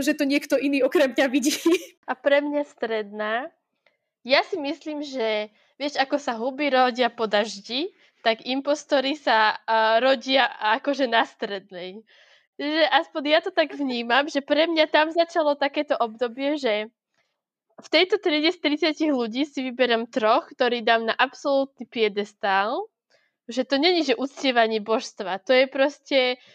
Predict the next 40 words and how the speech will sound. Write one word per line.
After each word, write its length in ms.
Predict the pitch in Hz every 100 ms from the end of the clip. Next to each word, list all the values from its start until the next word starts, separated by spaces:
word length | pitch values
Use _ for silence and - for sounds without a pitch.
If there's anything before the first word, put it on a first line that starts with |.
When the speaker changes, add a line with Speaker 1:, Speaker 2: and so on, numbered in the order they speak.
| _
Speaker 2:
dám 240 | 240 294
si 140 | 349 -
tohto 320 | 349 359 277
človeka, 560 | - 269 247 262 320 294
ktorý 400 | - 269 247 233
je, 300 | 226 226 226 220
a 160 | 226
s 140 | 226 -
ktorým 240 | 294 285
sa 160 | 285 269
začnem 320 | 254 - 247 -
automaticky 720 | 262 294 311 262 269 254 -
porovnávať. 720 | 214 233 214 196 165 160 - 190 -
A 80 | 254
toto 220 | - 370
sa 180 | 381 349
u 60 |
mňa 240 | 277 269 285
začalo 400 | 277 302 262 254
presne 340 | 262 294 285 247
na 100 | 214
strednej. 680 | - 220 208 202 190 214 277 - _ -
A 180 | 226 233
myslím 340 | 247 370 440 427
si, 40 | 359
že 80 | 311 254
je 140 | 269
toto 260 | 381 392 277
porovnávanie, 1400 | 277 302 392 349 269 226 226 220 214 214 208 214 277 381 392
ktoré 800 | - 277 262 247 240 240 240 247 _ _ _ _ _
veľmi 400 | 220 285 330 294
prispieva 640 | 285 294 339 302 269 240
k 80 | -
tomu, 240 | 285 254 269
že 480 | 247 226 226 214
máš 320 | 214 247 285 -
presne 240 | 262 254
takýto 400 | 240 - 226 240
syndrom 560 | - 247 247 240 220 226
podvodníka. 880 | 247 254 233 196 185 180 180 175